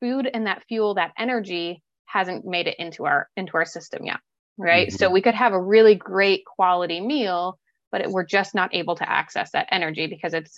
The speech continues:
Speaker 1: hasn't been absorbed yet. So timing one to two hours ahead. And then what is included? So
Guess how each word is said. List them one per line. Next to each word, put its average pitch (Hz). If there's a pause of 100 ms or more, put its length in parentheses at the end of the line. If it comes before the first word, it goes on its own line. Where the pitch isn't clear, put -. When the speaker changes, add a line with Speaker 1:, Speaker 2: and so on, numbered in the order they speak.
Speaker 1:
hasn't 175
been 180
absorbed 220
yet. - (800)
So 202
timing 220
one 208
to 208
two 208
hours 175
ahead. 170 (500)
And 240
then 233
what 214
is 226
included? 196
So 190